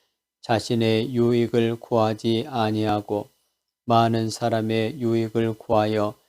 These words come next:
그들로 구원을 받게 하라. 고린도전서 제십일 장. 내가 그리스도를 본받는 자가 된 것 같이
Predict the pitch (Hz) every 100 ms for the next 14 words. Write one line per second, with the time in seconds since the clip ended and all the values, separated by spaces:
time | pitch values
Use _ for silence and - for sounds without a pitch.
0 | _ _ _ - 113 117 110 110 110 113
1 | - 120 113 110 110 110 - 104 104 -
2 | 101 104 98 92 117 _ _ _ _ _
3 | _ _ _ _ _ _ - 117 110 107
4 | 110 110 110 101 113 - 113 104 - 113
5 | 107 - 104 104 104 98 90 101 _ _
6 | _ _ _ _ _ _ _ _ - 120
7 | 110 110 110 107 - 113 113 - 107 107
8 | 104 120 107 110 107 104 104 104 110 110
9 | 104 104 - 113 104 107 104 104 101 101
10 | 101 92